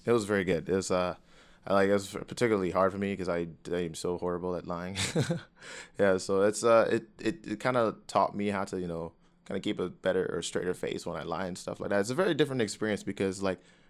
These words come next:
especially when you're doing stand-up comedy, you kinda, like, experiencing or waiting for a laugh. You just kinda come there and tell your story. So, like, it, it was very kinda freeing in that aspect 'cause you're not really expecting a, a sort of gratification. You're just there to tell your story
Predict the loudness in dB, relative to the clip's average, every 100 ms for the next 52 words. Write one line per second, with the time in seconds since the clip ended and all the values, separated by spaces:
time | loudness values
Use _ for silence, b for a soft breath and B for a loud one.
0 | b -6 -2 0 0 0 0 0 0 0
1 | 0 -2 0 0 0 -4 -4 -4 -2 -4
2 | -4 -8 -10 -10 -8 -8 -10 -8 -6 -4
3 | -4 -6 -6 -6 -4 -4 -6 -8 -6 -4
4 | -4 -4 -4 -4 -6 -6 -6 -8 -4 -2
5 | -2 -8 b b b -2 2 4 4 0
6 | -2 -6 0 2 4 4 4 6 4 4
7 | -2 -2 -2 0 0 0 -4 -4 -2 -2
8 | -4 -4 -4 -2 -4 -2 -2 -2 -2 -6
9 | -4 -2 -2 -2 -2 -6 -8 -8 -4 -2
10 | -2 -2 -2 -2 -2 0 0 -4 -6 B
11 | B -4 0 2 4 2 0 -2 0 -2
12 | -2 0 0 -4